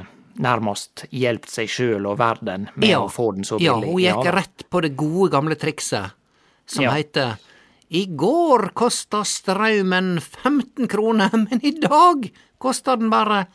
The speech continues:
Speaker 2: fem kroner per kilowatt-time.
Speaker 1: Ja, ja.
Speaker 2: Kom og kjøp!» Merker du
Speaker 1: Jeg vil
Speaker 2: den?
Speaker 1: tro at, eh,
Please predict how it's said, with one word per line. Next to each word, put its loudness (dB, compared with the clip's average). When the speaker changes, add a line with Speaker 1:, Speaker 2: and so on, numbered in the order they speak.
Speaker 2:
fem -2
kroner 0
per 2
kilowatt-time. -4
Speaker 1:
Ja, -2
ja. 2
Speaker 2:
Kom -2
og 4
kjøp!» -2
Merker -2
du 2
Speaker 1:
Jeg 2
vil 0
Speaker 2:
den? 0
Speaker 1:
tro 0
at, -12
eh, -6